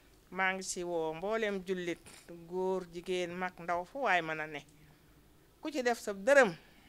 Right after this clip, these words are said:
Yàlla boo ko ñàkkati. Waa Amérique na ngeen daan def, defaat leen ko.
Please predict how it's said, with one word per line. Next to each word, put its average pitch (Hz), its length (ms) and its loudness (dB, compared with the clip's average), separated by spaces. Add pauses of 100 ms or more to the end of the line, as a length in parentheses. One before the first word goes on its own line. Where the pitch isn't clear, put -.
Yàlla 175 200 -4
boo 165 100 -6
ko 160 120 -10
ñàkkati. 151 480 -6 (840)
Waa 214 360 6
Amérique 240 500 2
na 214 180 -2
ngeen 254 220 4
daan 220 220 8
def, 226 200 2
defaat 214 460 2
leen 180 240 -2
ko. 147 160 -12